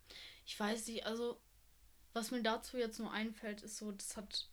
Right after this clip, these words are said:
das hat mein, mein Vater mir früher mal so erklärt, Freunde kommen und gehen, weißt du,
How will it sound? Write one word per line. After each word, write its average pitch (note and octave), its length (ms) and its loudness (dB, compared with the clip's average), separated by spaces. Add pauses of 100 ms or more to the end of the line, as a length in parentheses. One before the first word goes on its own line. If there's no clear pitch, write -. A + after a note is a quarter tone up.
(140)
das - 200 -4
hat G#3+ 320 -4
mein, G3+ 840 0 (160)
mein G3 180 0
Vater A3 380 -2
mir A3+ 120 -2
früher A3 300 0
mal G#3+ 180 2
so G#3+ 120 0
erklärt, G#3 520 -2 (1040)
Freunde A#3+ 400 2
kommen G#3+ 240 0
und F3 200 -2
gehen, F3+ 480 -2 (160)
weißt G#3 280 2
du, A#3 220 -4